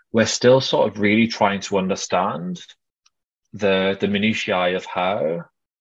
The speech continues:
each sort of family of bunyaviruses actually traffics through cells, because once upon a time, as recently as five years ago, bunyaviruses were just one family,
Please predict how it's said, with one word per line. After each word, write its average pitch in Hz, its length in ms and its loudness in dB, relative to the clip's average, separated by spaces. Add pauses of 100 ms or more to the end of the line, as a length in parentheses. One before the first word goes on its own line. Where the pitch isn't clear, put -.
(560)
each - 340 -4
sort 98 240 2
of - 80 -20
family 101 560 0
of 113 120 -8
bunyaviruses 95 1040 2
actually 92 680 -2 (640)
traffics - 500 -2
through 92 240 4
cells, 98 360 4
because 98 340 -2
once 110 240 2
upon 110 240 2
a 90 40 -4
time, 113 600 -2 (180)
as - 200 -8
recently 104 340 -2
as 95 100 0
five 95 300 4
years 98 240 0
ago, 90 420 0 (400)
bunyaviruses 95 720 2
were 87 80 -6
just - 240 -8
one 90 160 4
family, 92 680 0